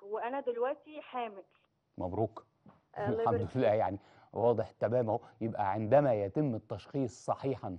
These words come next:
Speaker 2: والعلاج صحيحًا، يعني إحنا، أنا من التلفزيون هنا باقول لِك اللي أنتِ بتحكيه ده، أنتِ عندِك تكيس من درجة ما، ما حدش قال لِك الكلام ده طول الخمس سنين. لما رُحتِ للدكتور وقال الكلام ده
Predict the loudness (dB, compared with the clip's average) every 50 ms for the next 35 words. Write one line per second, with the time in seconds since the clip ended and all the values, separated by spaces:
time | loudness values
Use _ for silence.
0 | -2 0 2 2 2 2 4 4 4 4 4 0 -8 -8 -6 -8 -8 -6 -8 -6
1 | -4 -4 -4 -4 -4 -4 -6 -6 -6 -8 -18 -20 -4 _ 2 2 4 4 2 0
2 | 0 -2 -4 -6 -4 -4 -6 -4 -4 -2 -2 -2 -4 -2 -2 -2 -2 -2 -2 -2
3 | -4 -4 -2 -2 0 0 0 -2 -2 -4 -4 -6 -6 -10 -6 -6 -2 2 2 2
4 | 2 0 -2 -2 -2 -2 -4 -4 -4 -6 -4 -2 -2 -2 -4 -4 -4 -6 -2 2
5 | 2 4 4 2 0 -2 -2 0 2 2 2 2 0 -2 0 0 2 2 0 0
6 | 0 0 0 0 -2 -6 -10 -4 0 2 2 2 2 0 0 0 0 -2 -2 -2
7 | 0 0 0 0 0 -2 -6 -6 -6 -6 -8 -10 _ _ _ _ _ _ _ 4
8 | 4 6 8 6 6 6 2 0 -4 -4 -4 -8 -4 -2 -2 -2 -2 0 2 4
9 | 6 6 4 2 0 0 2 2 0 0 -4 -8